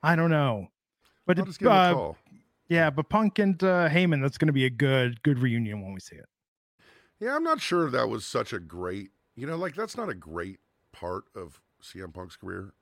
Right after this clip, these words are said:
Speaker 2: you know? Like,
Speaker 1: Yeah.
Speaker 2: I guess they can allude back to it, but, like,
Speaker 1: They're gonna
Speaker 2: we're
Speaker 1: retcon it, though, like it was some amazing
Speaker 2: Yeah,
Speaker 1: thing.
Speaker 2: like, talking about, like, The Undertaker matchup when he's pouring
Speaker 1: Oh,
Speaker 2: ashes
Speaker 1: yeah.
Speaker 2: all over himself and, you know, just, you know,
Speaker 1: <laughs>
Speaker 2: Axel, Curtis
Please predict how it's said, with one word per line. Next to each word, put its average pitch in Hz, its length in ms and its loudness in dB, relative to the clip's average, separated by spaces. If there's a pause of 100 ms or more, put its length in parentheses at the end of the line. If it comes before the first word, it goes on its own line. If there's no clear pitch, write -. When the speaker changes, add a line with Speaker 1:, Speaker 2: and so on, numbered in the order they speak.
Speaker 2:
you 104 140 -12
know? 104 200 -10 (720)
Like, - 160 -4
Speaker 1:
Yeah. 214 360 4
Speaker 2:
I 196 40 4
guess - 220 -4
they 117 120 -8
can 110 120 -8
allude 104 260 -8
back 90 280 -6
to 113 180 -4
it, 101 120 -8
but, 101 140 -6
like, 92 140 -4
Speaker 1:
They're 226 60 2
gonna 214 140 6
Speaker 2:
we're 160 220 2
Speaker 1:
retcon 147 320 2
it, 139 80 -2
though, 135 240 4
like 127 180 0
it 131 60 0
was 131 160 -2
some 127 200 0
amazing 113 380 -2
Speaker 2:
Yeah, 73 140 -4
Speaker 1:
thing. 92 240 -12 (100)
Speaker 2:
like, 104 180 -4
talking 117 220 0
about, 101 160 -2
like, 92 140 -4
The 85 200 -8
Undertaker 104 580 -6
matchup 101 480 -4
when 90 100 -10
he's 82 180 -12 (480)
pouring 104 380 -2
Speaker 1:
Oh, 139 40 2
Speaker 2:
ashes 120 400 0
Speaker 1:
yeah. 104 60 -6
Speaker 2:
all 95 120 -4
over 98 180 -4
himself 92 600 -6
and, 69 160 -16 (440)
you 101 140 -8
know, 95 200 -6
just, 92 280 -12 (200)
you 98 80 -12
know, 82 260 -12 (420)
Speaker 1:
<laughs> - 20 -16
Speaker 2:
Axel, 139 720 -2
Curtis 104 360 -6